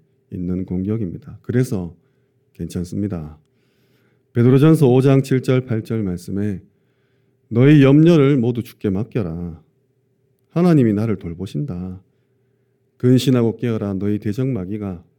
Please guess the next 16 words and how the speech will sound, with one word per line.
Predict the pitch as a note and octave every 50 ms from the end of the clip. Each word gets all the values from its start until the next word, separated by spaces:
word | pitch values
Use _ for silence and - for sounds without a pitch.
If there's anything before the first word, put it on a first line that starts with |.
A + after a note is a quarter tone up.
| _ _ _
두루다니며 | - F#2 F#2+ F#2+ F2+ G2+ G#2 G2+ F#2 F#2 F2+
삼킬 | F2+ - - D#3 D#3+ D#3+ - G#2 E2+
자를 | - - - G2+ -
찾는다." | _ - G#2+ G2 F#2+ F#2 - -
했어요. | - G#2+ - _ _ _ _ _ _ _ _ _ _ _ _ _ _ _ _ _ _ _ _ _ _ _ _ _
사자처럼 | _ - - A2+ B2+ C3 C3+ - - G3 D#3+ B2+ G2+ -
찾는다 | - G#2+ G#2 G#2+ G#2 G2+ F2+ E2
했습니다. | D#2+ - - - E2+ E2 - - - G#2 G2 _ _ _ _ _ _ _ _ _ _ _ _ _ _ _ _ _ _ _ _ _ _ _
여기 | C#3 D#3 D#3+ D#3 D3 D3
"두루다니며"라는 | B2+ A#2 B2+ B2 C3+ C#3+ D3 D3 C#3+ C3+ B2+ A#2+ A#2 A#2 A#2 A2+ A2+ G#2 G2+ G2 F#2+ F#2+ F#2+ F#2+ G2 F#2 - _ _ _ _ -
용어는 | F#2 F#2 F#2 G2 G#2+ A2 G#2 G2+ G#2 A2 G2+ F2 D#2+ D#2 _ _ _ _ _ _ _ _ _ _ _ _
그냥 | - C#3 B2+ A#2+
단순히 | A2+ G#2 A2+ A2+ A2 - D3 D#3 D#3 C#3+
이곳저곳 | C3 - C#3+ C#3+ D#3 D#3+ D#3+ D#3+ C#3 B2+ B2 C3+ C3
살피고 | C3 - D3+ D3+ D3+ D3 B2+ G#2+ G#2+ G2
다니고 | - G#2+ G#2+ G#2+ G2+ F2+ F2+ F2 D#2+ D2+ -